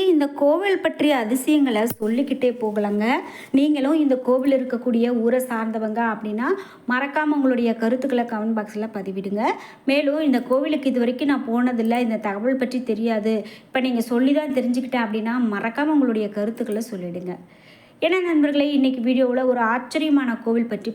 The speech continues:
பார்த்து தெரிஞ்சுக்கிட்டோம். இந்த வீடியோ கண்டிப்பா உங்களுக்கு ரொம்ப பயனுள்ளதா இருந்திருக்கும். வீடியோ உங்களுக்கு பிடிச்சிருந்தா லைக் பண்ணுங்க, ஷேர் பண்ணுங்க, கமெண்ட் பண்ணுங்க. நீங்க இன்னும் உற்சாகம் டி வி சேனலை சப்ஸ்கிரைப் பண்ணாம இருந்தா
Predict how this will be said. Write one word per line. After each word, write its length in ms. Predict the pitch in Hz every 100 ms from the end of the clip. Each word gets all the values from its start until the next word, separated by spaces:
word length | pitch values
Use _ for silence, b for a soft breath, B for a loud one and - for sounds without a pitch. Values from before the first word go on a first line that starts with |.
| 208
பார்த்து 200 | 196 -
தெரிஞ்சுக்கிட்டோம். 560 | 202 190 190 185 226 339 B B B
இந்த 120 | 339 339
வீடியோ 180 | 339 359 311
கண்டிப்பா 340 | 269 285 285 330
உங்களுக்கு 280 | 285 262 254
ரொம்ப 220 | 226 247 277
பயனுள்ளதா 460 | 247 226 214 208 233 226
இருந்திருக்கும். 500 | 202 208 196 240 370 - B - 330
வீடியோ 220 | 370 381
உங்களுக்கு 260 | 339 311 285
பிடிச்சிருந்தா 440 | 294 - 320 294 277 277
லைக் 180 | 262 269
பண்ணுங்க, 280 | 254 247 285 285
ஷேர் 240 | 226 220
பண்ணுங்க, 280 | 208 202 214 247 233
கமெண்ட் 280 | 190 180 180
பண்ணுங்க. 260 | 175 180 180 B B B
நீங்க 160 | 349 339 349
இன்னும் 220 | 359 349
உற்சாகம் 420 | 262 320 311 302 294
டி 60 | 269
வி 60 | 262
சேனலை 280 | 269 262 262 285
சப்ஸ்கிரைப் 440 | 269 - - 285 277
பண்ணாம 340 | 262 254 254 233
இருந்தா 260 | 240 240